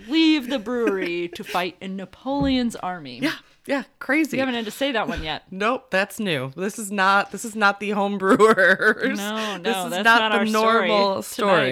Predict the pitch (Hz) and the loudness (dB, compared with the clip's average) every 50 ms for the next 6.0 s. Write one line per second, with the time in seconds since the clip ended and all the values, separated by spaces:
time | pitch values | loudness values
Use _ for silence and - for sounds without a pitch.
0 | 131 131 180 175 170 165 165 190 170 160 156 156 170 175 - - - - - - | -2 -2 -4 -4 -4 -2 -2 0 0 2 2 0 0 -4 -8 -14 -20 -20 -20 -18
1 | - - 196 226 220 208 202 - 233 202 175 180 202 247 262 262 247 233 226 226 | -6 0 2 4 4 4 2 0 -4 -2 0 2 2 2 0 -2 -2 -2 -2 -2
2 | 226 233 226 233 233 - - - 175 175 170 170 165 175 170 147 151 170 185 220 | -2 -2 -2 -4 -4 -4 -2 0 2 2 2 0 0 -2 -2 0 2 2 2 2
3 | 254 - - - - - 180 165 151 143 156 165 170 - 156 147 143 - - 156 | 0 -4 -6 -8 -6 -2 0 2 2 2 0 -2 -4 -4 -4 -4 -4 -6 -6 -4
4 | 151 147 151 143 143 139 135 131 143 139 - 151 139 - 135 131 131 131 135 139 | -2 -2 -2 -2 -2 -4 -4 -4 -6 -6 -8 -10 -10 -6 -4 -2 -2 -2 -4 -4
5 | 135 135 135 135 135 131 131 131 131 127 127 123 123 127 131 - - 143 101 | -6 -4 -4 -4 -4 -4 -4 -6 -6 -6 -6 -4 -6 -6 -8 -8 -8 -8 -8